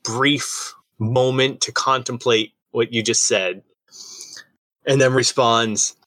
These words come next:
Your intentions might be honorable, but your actions are not.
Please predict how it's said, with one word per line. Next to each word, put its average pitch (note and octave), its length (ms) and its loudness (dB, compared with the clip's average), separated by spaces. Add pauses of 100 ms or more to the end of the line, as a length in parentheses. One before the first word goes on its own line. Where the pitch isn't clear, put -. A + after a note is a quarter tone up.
(540)
Your G2+ 240 2
intentions G2 920 -2
might F2+ 480 -2
be G2 340 -2 (100)
honorable, F2+ 760 -6 (360)
but - 220 0
your - 180 0 (100)
actions - 640 0
are F2+ 100 0
not. - 600 -2